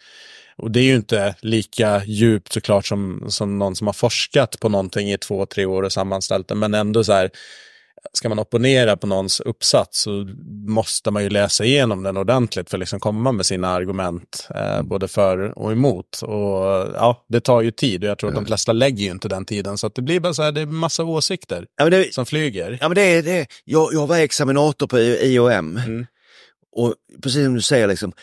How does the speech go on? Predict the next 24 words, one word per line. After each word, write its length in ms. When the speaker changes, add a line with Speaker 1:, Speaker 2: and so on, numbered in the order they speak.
Speaker 2:
bara 340
sitta 260
och 40
läsa 240
igenom 280
de 60
här 60
rapporterna, 640
de 80
fick 160
vara 100
trettio 460
sidor. 480
Speaker 1:
Mm. 200
Speaker 2:
Och 140
sen 100
massa 200
bilagor 500
såklart. 420
Men 120
det 60
tog 180
sån 180
tid. 320